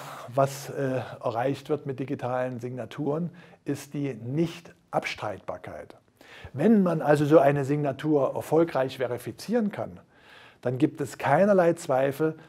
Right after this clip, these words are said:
dass der Sender Urheber der Nachricht ist. Und der Sender kann auch dieses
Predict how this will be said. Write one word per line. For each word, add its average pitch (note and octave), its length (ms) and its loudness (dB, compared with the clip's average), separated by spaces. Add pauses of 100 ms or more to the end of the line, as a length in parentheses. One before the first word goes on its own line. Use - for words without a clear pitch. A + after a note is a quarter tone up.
(140)
dass C3 200 -4
der B2+ 160 -2
Sender D#3+ 560 0
Urheber C3+ 560 4
der A#2 120 -10
Nachricht A#2 500 -10
ist. F3+ 260 -8 (360)
Und C#3 100 0
der C#3 80 6
Sender F#3 500 6 (120)
kann E3 260 4
auch C3+ 260 0
dieses E3+ 540 0